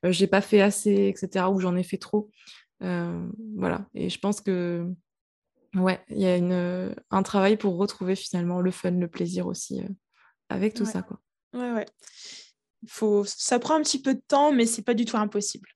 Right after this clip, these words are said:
Speaker 2: <laughs>
Speaker 1: Bon, en tout cas, merci pour, euh, pour cet échange hyper riche. Justement, j'aimerais, euh, qu'on récapitule un petit peu, euh, tout ce qu'on a dit, parce qu'il y a, il y a eu beaucoup de choses qui sont ressorties, mais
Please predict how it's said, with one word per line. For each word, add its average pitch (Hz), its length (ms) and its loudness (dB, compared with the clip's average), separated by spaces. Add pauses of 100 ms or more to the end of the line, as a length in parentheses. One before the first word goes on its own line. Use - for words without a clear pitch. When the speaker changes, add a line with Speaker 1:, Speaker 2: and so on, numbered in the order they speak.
Speaker 2:
<laughs> 226 760 -4 (640)
Speaker 1:
Bon, 196 80 4
en 190 40 2
tout 196 120 -10
cas, 220 160 2
merci 208 360 -2
pour, 185 240 -2
euh, 165 380 -2 (320)
pour - 240 -10 (160)
cet - 320 -2
échange 214 400 2 (100)
hyper 220 320 0
riche. 208 440 0
Justement, 202 480 0
j'aimerais, 190 400 0
euh, 180 120 2
qu'on 180 160 -4
récapitule 185 600 -2
un 180 120 4
petit - 200 -6
peu, 214 220 4
euh, 180 40 0
tout - 140 -8
ce - 80 -10
qu'on 190 180 0
a 190 100 2
dit, 226 140 0
parce 185 200 -2
qu'il 175 140 -4
y 165 40 0
a, - 20 0
il 170 60 -2
y 175 60 0
a 170 40 4
eu 170 60 2
beaucoup 220 320 -4
de - 40 -6
choses 240 140 -2
qui 208 140 -4
sont - 120 -8
ressorties, - 480 -6
mais 202 220 0